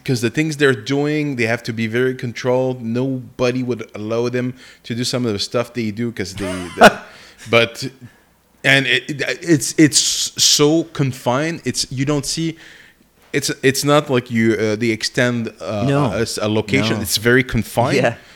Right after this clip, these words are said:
Speaker 1: That's why I'm like, "Oh, that's, it definitely is a, a s-, a, a set." Now I'm thinking about it,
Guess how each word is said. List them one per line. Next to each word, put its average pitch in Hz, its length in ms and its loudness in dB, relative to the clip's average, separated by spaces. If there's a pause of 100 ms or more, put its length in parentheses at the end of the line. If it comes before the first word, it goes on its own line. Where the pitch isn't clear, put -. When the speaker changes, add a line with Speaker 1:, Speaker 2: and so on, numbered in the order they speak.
(320)
Speaker 1:
That's - 240 2
why 139 220 4
I'm 120 80 2
like, 110 180 0
"Oh, 151 160 0
that's, 101 300 -6 (260)
it 107 160 -8 (320)
definitely 123 500 -2
is 123 440 -2
a, 110 180 -2
a 110 100 0
s-, - 280 -4
a, 113 180 0
a 110 80 -4
set." 139 340 -2
Now 110 120 0
I'm 107 140 0
thinking 147 260 -4
about 101 280 0
it, 101 120 -4